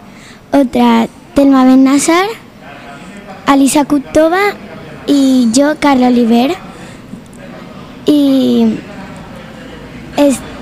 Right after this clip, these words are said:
el primer campeonato de nosotras, quedamos quintas de España y, eh, dentro de, en poquito quedamos terceras de España en un campeonato que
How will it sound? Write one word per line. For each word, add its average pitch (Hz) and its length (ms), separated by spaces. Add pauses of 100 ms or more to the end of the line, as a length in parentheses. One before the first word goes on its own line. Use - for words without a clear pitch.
(100)
el 254 640
primer 262 300
campeonato 294 560
de 285 80
nosotras, 294 680 (300)
quedamos 262 460
quintas 269 380
de 277 80
España 285 580 (1080)
y, 247 840 (760)
eh, 277 240 (420)
dentro 254 640
de, 269 120 (340)
en 269 180
poquito 294 540 (560)
quedamos 269 360
terceras 285 440
de 285 60
España 277 360 (100)
en 240 140
un 240 120
campeonato 262 600
que - 80